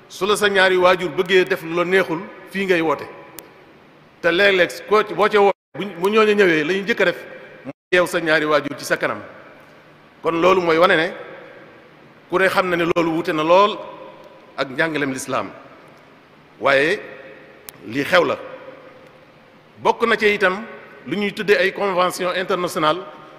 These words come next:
ak i traité yoo xam ne sunuy réew dañ koy xaatim ndax ci àdduna bi lañ bokk. Te ye-, léeg-léeg la ci ëpp day safaanoo ak sunu diine. Mu mel ni loolu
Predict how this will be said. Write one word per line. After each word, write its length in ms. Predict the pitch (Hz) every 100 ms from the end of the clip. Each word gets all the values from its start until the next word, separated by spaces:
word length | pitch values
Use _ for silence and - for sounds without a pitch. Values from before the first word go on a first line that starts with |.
| - - -
ak 180 | 151 -
i 60 | 185
traité 380 | 196 220 208
yoo 120 | 190 185
xam 160 | 185 165
ne 120 | 143 - - - - -
sunuy 400 | - 220 240 214
réew 300 | 190 180 190 - - - - - - -
dañ 160 | 190
koy 160 | 190 185
xaatim 460 | - 175 185 180 190 - - - -
ndax 180 | 120 147
ci 80 | -
àdduna 280 | 175 165 165
bi 80 | 151
lañ 120 | 151
bokk. 140 | 135 120 - - - - - - -
Te 80 |
ye-, 160 | 190 196
léeg-léeg 380 | 190 202 202 175
la 100 | 208
ci 120 | 233
ëpp 260 | 240 - 175
day 120 | 190
safaanoo 420 | 196 180 175 180
ak 80 | 156
sunu 180 | 185 160
diine. 240 | 156 123 - - - - - - -
Mu 120 | - 190
mel 200 | 208 202
ni 100 | 190
loolu 320 | 190 208 214